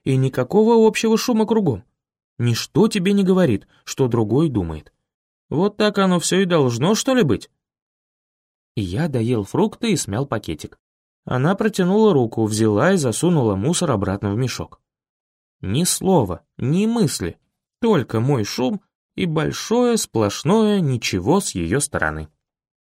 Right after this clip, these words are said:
Неужто вот так и мои ма и па общались, когда только прилетели сюда? Что же выходит,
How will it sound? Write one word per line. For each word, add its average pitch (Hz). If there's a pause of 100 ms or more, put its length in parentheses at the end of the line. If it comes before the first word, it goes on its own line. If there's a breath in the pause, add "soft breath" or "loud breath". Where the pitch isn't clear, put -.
(360)
Неужто 95
вот 131
так 123
и 107
мои 123
ма 98
и 87
па 156
общались, 85 (260)
когда 190
только 139
прилетели 143
сюда? 92 (420)
Что -
же 175
выходит, -